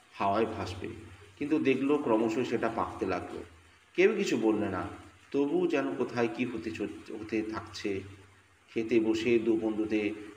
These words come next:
কথা কওয়া হয় না তা নয়, কিন্তু এই যেন শুকনো শুকনো আঠা ছাড়া।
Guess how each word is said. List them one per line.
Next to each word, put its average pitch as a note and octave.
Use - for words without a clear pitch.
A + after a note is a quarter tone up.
কথা A2
কওয়া G2+
হয় F#2+
না F#2
তা C3
নয়, F#2
কিন্তু F3+
এই E3
যেন E3+
শুকনো E3
শুকনো D#3
আঠা A2+
ছাড়া। F#2